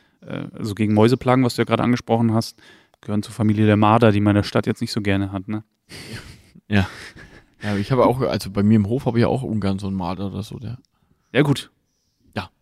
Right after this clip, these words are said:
Speaker 1: Dann wären wir durch.
Speaker 2: War jetzt heute mal ein bisschen entspanntere Folge,
Speaker 1: Ja.
Speaker 2: ähm, aber ja, liegt einfach momentan noch ein bisschen am Stress. Aber wir sind dran, äh, die, die, für die nächsten Folgen wieder mehr Input aufzuarbeiten. Genau. Und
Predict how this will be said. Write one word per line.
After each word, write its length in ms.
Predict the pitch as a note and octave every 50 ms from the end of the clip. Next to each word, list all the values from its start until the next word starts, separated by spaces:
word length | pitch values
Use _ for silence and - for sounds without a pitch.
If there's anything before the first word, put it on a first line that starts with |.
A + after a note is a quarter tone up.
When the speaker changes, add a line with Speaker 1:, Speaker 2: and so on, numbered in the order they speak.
| _ _
Speaker 1:
Dann 120 | - B2 A2+
wären 100 | B2 A#2+
wir 60 | B2
durch. 260 | A#2+ C3+ A#2+ - - -
Speaker 2:
War 120 | - B2+
jetzt 120 | C3+ C3 -
heute 120 | C3+ B2+
mal 80 | C#3+ C#3
ein 60 | C3
bisschen 160 | B2 B2+ C3
entspanntere 440 | B2 A#2+ - - B2+ B2+ C3 C#3 C#3+
Folge, 480 | - - C#3 C#3+ D3 D#3 E3 E3 E3 D#3 D#3+ -
Speaker 1:
Ja. 200 | A2+ A2+ B2 B2+
Speaker 2:
ähm, 180 | A#2 A2+ A2+ -
aber 240 | - A2 A2+ A2
ja, 180 | G#2 G2 F#2 F2+
liegt 280 | G#2+ A2+ C3+ C3+ - -
einfach 400 | F#2 B2 B2 A#2+ A#2 - - -
momentan 340 | - A2 A#2+ C3 A#2+ A#2 G#2
noch 100 | G#2+ A2
ein 60 | A2+
bisschen 160 | G#2+ A#2+ A2 G#2+
am 60 | G#2
Stress. 340 | F#2 - - D3 F3 - - - - - - - - _ _ _
Aber 260 | - - - C3 C3 B2
wir 80 | B2+
sind 200 | A2+ A#2+ A#2+ A2+
dran, 340 | G#2 G#2 G#2+ A2+ A#2+ A#2 G#2
äh, 320 | - - G#2+ G#2+ G#2 G2+ G2+ G2+ G#2 C#3+ D#3
die, 120 | D#3+ - G#2
die, 60 | F2+
für 140 | - - G#2+
die 20 | A2
nächsten 260 | A2 - - - A#2
Folgen 300 | - A#2 A2 G#2+ A2 G#2+ G#2
wieder 220 | G#2+ G#2 G#2 G2+
mehr 360 | G2 G2+ G#2 G#2+ G#2 G#2 A2 -
Input 460 | G2+ A#2+ - - A2+ G#2+ - - - - -
aufzuarbeiten. 840 | - G#2+ G#2+ - - G#2+ C2 C2 G2+ G#2 G#2 G2 G2 G2+ G#2 F#2+ - _ - - _ _ _ _ _ _ _
Genau. 320 | - G2+ G2 F#2+ F#2 G2 F#2+
Und 300 | - G2+ F#2+ - - -